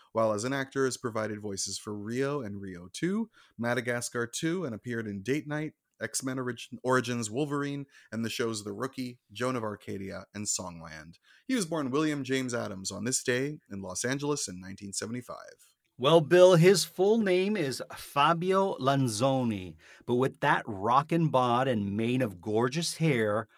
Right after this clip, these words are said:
Speaker 2: only one name is necessary.
Speaker 1: You get mistaken for him a lot, right?
Speaker 2: Uh, so often with
Speaker 1: Yeah.
Speaker 2: that, you know, 'cause I'm six feet tall with a big,
Speaker 1: Mm-hmm.
Speaker 2: crazy nose.
Speaker 1: And a
Speaker 2: Uh,
Speaker 1: horse
Speaker 2: <laughs>
Speaker 1: face, yeah.
Speaker 2: and a horse face. Fabio <laughs> began working, so I,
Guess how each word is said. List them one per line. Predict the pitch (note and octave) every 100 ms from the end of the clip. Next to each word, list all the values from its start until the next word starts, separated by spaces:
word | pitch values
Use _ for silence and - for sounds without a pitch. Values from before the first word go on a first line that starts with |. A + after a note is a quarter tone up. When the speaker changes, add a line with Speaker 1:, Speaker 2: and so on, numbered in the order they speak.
| _ _ _ -
Speaker 2:
only | B2+ D3 D#3+ E3+
one | C3 B2 C3+ C3
name | B2 A#2+ B2+
is | - B2+
necessary. | B2+ G#2+ G2 G#2+ - G2+ F2+ G2+
Speaker 1:
You |
get | A#2+ A2+
mistaken | G#2 - G2 F#2 F2+
for | F2+
him | F#2
a | F#2+
lot, | F#2+ -
right? | - G2 A2+ -
Speaker 2:
Uh, | A#2 G#2+ A2 A2
so | - - C3+
often | A2+ F#2+ - F#2+ F#2
with | G#2 G#2+
Speaker 1:
Yeah. | G#2
Speaker 2:
that, | F#2 _
you | A2+ B2 A2+
know, | G2+
'cause | G#2
I'm | A2 G#2+ G#2 G#2+ A2+
six | C#3 -
feet | - B2+ -
tall | - G#2+ G2+
with | G2
a |
big, | A#2 A2 G#2
Speaker 1:
Mm-hmm. | - _ G#2+
Speaker 2:
crazy | G2+ A#2+ G#2+ G2+
nose. | G2+ G2 F#2+ F#2 -
Speaker 1:
And | A2+
a | G2+
Speaker 2:
Uh, | B2+ C#3
Speaker 1:
horse | -
Speaker 2:
<laughs> | F#2+ B2 -
Speaker 1:
face, |
yeah. | - - -
Speaker 2:
and | D#3+ -
a | B2
horse | D#3 D#3
face. | - - C3 - - - - -
Fabio | - E3 F3 G#3 A#3+ F3+
<laughs> | - - D#3+
began | D3 C#3
working, | A#2+ C#3+ F3
so | D#3
I, | D3+